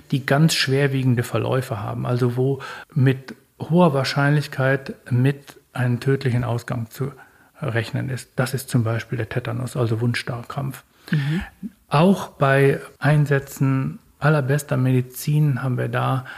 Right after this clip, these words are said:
Speaker 1: eine Letalitätsrate von, ja, bis zu achtzig Prozent zu erwarten. Und dann ist es natürlich absolut sinnvoll, gegen so eine Erkrankung zu impfen. Oder es gibt die Empfehlung, zu impfen dann, wenn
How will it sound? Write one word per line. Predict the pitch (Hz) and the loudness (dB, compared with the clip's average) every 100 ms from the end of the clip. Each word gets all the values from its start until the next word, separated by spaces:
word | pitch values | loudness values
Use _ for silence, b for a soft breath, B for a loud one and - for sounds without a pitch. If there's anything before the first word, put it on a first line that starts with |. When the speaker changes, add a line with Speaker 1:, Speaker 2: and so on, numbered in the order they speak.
| B | B
Speaker 1:
eine | 147 127 127 | -2 0 2
Letalitätsrate | 123 - 123 117 - 135 135 - 120 123 127 | 0 -2 -2 -2 -4 -4 -4 -6 -4 -4 -6
von, | - 123 117 113 B B B B - | -6 -2 -2 -2 B B B B -8
ja, | 120 120 117 _ | -4 -4 -6 _
bis | 135 - | -4 -2
zu | 127 | -4
achtzig | 113 - - - | -4 -6 -10 -10
Prozent | - - 120 113 | -12 -8 -8 -6
zu | - 131 | -6 -4
erwarten. | 120 123 127 147 143 - B B - | -4 -6 -8 -8 -10 -12 B B -2
Und | 120 123 | -2 2
dann | 143 160 - _ _ | 4 4 0 _ _
ist | - - | -4 -4
es | 127 | -2
natürlich | 120 - 117 117 - _ _ | -4 -2 -2 -2 -8 _ _
absolut | - - - 117 - | -10 -8 -4 -4 -4
sinnvoll, | 123 123 - 123 127 127 | -4 -4 -4 -6 -6 -6
gegen | - 117 | -6 -6
so | 113 127 | -4 -4
eine | 120 | -6
Erkrankung | 123 - 123 117 131 127 | -8 -10 -10 -10 -10 -10
zu | - | -8
impfen. | 135 117 - 147 - B B B _ | -8 -8 -10 -14 -14 B B B _
Oder | 156 139 151 180 247 247 B B B - | 4 6 8 8 4 2 B B B -2
es | 156 | 0
gibt | 180 180 | 0 0
die | 165 | -2
Empfehlung, | 147 - 160 165 170 170 B B _ | -2 -2 0 4 4 4 B B _
zu | - 143 | -2 2
impfen | 156 170 170 160 - - - _ | 6 4 4 0 -2 -8 -20 _
dann, | 127 139 185 196 - - | 2 6 6 4 0 2
wenn | 143 147 156 | 4 4 2